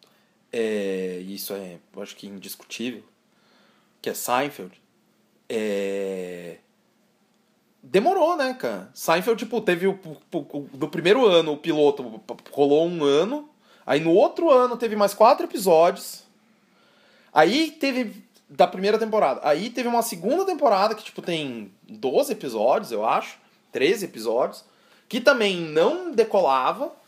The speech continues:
não decolava, só que, tipo, os caras, os chefões da N B C na época acreditavam muito naquilo. E seguraram ela. E ela, tipo, lá na, no,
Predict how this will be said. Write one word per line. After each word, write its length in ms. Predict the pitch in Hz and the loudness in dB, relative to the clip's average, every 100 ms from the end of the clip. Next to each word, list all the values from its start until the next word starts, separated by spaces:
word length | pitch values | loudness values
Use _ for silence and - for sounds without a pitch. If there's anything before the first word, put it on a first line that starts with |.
| _ _ _ _ _ _ _ - | _ _ _ _ _ _ _ -6
não 260 | 165 190 | 0 2
decolava, 560 | 277 285 254 196 214 302 | 2 2 4 6 4 2
só 140 | 294 - | -2 -4
que, 140 | 302 | -4
tipo, 960 | - - 262 233 208 220 220 214 208 202 | -8 -2 0 2 2 2 0 0 0 0
os 140 | 202 | -2
caras, 380 | - 202 202 180 | 4 4 4 -2
os 120 | 202 | -4
chefões 440 | - 208 - 185 175 | 0 0 0 -4 -2
da 120 | 175 | -4
N 100 | 180 | -4
B 60 | 170 | -8
C 200 | - 190 | -8 -2
na 140 | 214 | 0
época 320 | 185 220 - | 2 0 -2
acreditavam 560 | 254 269 269 - 269 294 | -6 -6 -2 2 2 0
muito 280 | 269 277 294 | -6 -8 -6
naquilo. 420 | 330 302 269 226 - _ _ _ _ - | -6 -4 -4 -6 -12 _ _ _ _ -8
E 1300 | 160 175 180 175 175 170 170 165 160 156 151 147 143 | -4 -2 -2 -2 -2 -2 -2 -4 -6 -6 -6 -6 -6
seguraram 680 | - 196 339 466 440 381 | -6 -2 -2 0 -2 -2
ela. 360 | 370 330 330 143 | -2 -2 0 -2
E 180 | 110 117 | 0 2
ela, 320 | 131 165 - - - - | 2 2 -2 -20 -20 -20
tipo, 220 | - - | -16 -2
lá 180 | 196 180 | 2 2
na, 180 | 269 285 - | 2 -4 -10
no, 120 | 226 | -8